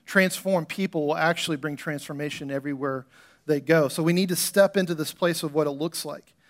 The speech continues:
Inheritance is not an entitlement. We have inherited things both in the kingdom and in this nation from others that have dangerously become entitlements.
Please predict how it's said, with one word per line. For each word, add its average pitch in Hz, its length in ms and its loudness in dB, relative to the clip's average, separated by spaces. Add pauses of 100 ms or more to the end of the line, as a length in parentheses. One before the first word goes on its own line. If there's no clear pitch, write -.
(320)
Inheritance 196 720 6
is 156 140 -2
not 180 280 6
an 180 120 4
entitlement. 156 840 -2 (1200)
We 180 140 6
have 175 100 6
inherited 202 560 6
things 190 260 2
both 175 280 6
in 165 80 0
the 147 80 0
kingdom 208 480 4
and 170 100 2
in 160 60 0
this 143 200 -2
nation 175 460 0
from 160 240 -4
others 175 380 2
that 143 100 -12
have 135 160 0
dangerously 175 540 -2
become 151 340 -6
entitlements. 135 880 -8